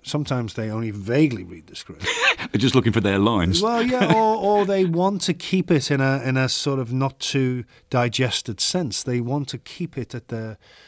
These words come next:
Speaker 1: just beyond their fingerprint, uh, fingertips. You know, they do. So, and they are brilliant actors. So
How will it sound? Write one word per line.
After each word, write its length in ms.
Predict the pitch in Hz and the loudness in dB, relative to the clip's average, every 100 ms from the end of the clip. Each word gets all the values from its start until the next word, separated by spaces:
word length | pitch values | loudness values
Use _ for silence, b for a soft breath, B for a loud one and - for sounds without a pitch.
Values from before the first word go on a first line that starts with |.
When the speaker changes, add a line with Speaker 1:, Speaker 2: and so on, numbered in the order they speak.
| b | b
Speaker 1:
just 260 | - 135 - | -2 -2 0
beyond 320 | 127 117 117 | 0 0 -2
their 120 | 113 | -4
fingerprint, 600 | 107 156 160 117 - 101 _ _ 123 | -6 -6 -8 -10 -16 -20 _ _ -12
uh, 180 | 110 | -12
fingertips. 640 | 92 147 147 - 101 - - | -10 -8 -8 -10 -14 -10 -6
You 60 | |
know, 80 | 127 | -4
they 160 | 113 123 | 0 -2
do. 480 | 123 156 156 95 - _ b b b | 0 0 0 -6 -16 _ b b b
So, 420 | - 156 143 147 | -4 0 2 2
and 180 | 143 151 | 0 0
they 100 | 151 | 2
are 100 | 147 | 0
brilliant 540 | 117 131 160 165 156 | 0 2 2 2 0
actors. 420 | 180 214 - - - | -4 -8 -16 -16 -2
So 360 | 156 156 156 | 2 2 2